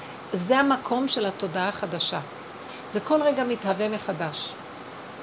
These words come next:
אתם יודעים שאנחנו יצרנו את כל המציאות? זה מציאות וירטואלית, כולם מדברים במילים האלה. למעשה אין מציאות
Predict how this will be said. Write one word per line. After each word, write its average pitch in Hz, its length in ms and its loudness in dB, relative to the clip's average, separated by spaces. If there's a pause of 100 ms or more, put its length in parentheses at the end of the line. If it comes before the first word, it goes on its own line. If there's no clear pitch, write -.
(920)
אתם 247 120 -2
יודעים 240 240 -2
שאנחנו 196 540 -2
יצרנו 185 520 0
את 170 160 -8
כל 180 120 -4
המציאות? 190 460 -2 (280)
זה 226 140 2
מציאות 247 720 -2
וירטואלית, 208 840 0 (120)
כולם 262 180 0
מדברים 202 300 0
במילים 165 400 -4
האלה. 160 280 -10 (2000)
למעשה 226 440 2
אין 302 280 2
מציאות 285 380 0